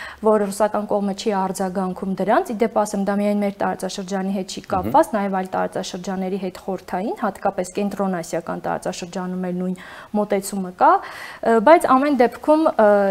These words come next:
Speaker 1: գործընթացներ են, որոնք որ ինչ-որ մի փուլում կբերեն ավելի ակտիվ, ը, գործերի։ Հետևաբար այս առումներով մեր, ը, շահերը համընկնում են Ռուսաստանի շահերի հետ։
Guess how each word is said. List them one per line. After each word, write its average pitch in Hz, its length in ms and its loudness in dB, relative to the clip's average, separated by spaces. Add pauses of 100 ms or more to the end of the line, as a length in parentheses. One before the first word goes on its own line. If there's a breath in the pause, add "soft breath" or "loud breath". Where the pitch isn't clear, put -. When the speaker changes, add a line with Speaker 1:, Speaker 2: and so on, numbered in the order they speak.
Speaker 1:
գործընթացներ 240 840 4
են, 277 100 2
որոնք 240 320 4
որ 220 140 2
ինչ-որ 208 280 0
մի 202 60 -4
փուլում 226 480 4 (220 loud breath)
կբերեն 220 440 2
ավելի 208 320 4
ակտիվ, 233 640 -2
ը, 185 140 0 (220)
գործերի։ 185 500 -2
Հետևաբար 302 580 2
այս - 100 -4 (220)
առումներով 262 720 4 (320 loud breath)
մեր, 269 300 2
ը, 226 140 4
շահերը 254 440 2
համընկնում 262 480 0
են 190 140 -2
Ռուսաստանի - 560 -8
շահերի 185 400 -8
հետ։ - 200 -14